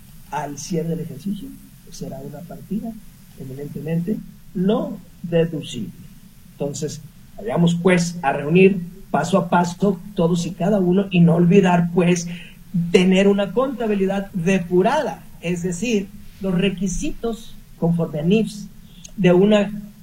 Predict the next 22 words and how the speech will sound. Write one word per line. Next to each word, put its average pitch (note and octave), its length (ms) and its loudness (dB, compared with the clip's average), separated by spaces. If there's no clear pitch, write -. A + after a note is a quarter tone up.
eh, F#3+ 120 0
de F3 80 2
una G#3+ 140 4
información F#3+ 480 2
financiera F#3 400 0
de F3 80 -4
calidad E3+ 400 -2
son E3 360 0
tres, - 540 -4
¿sí? D3 260 -10
Que G#3+ 260 6
debe F#3+ 340 2
ser G#3 340 2
veraz, F3 540 0
confiable G#3 640 0
y F3 120 2
oportuna. E3+ 580 -2
Esos G3+ 260 2
son G#3+ 140 2
los G3 220 0
tres G3 300 2
requisitos F3 720 -4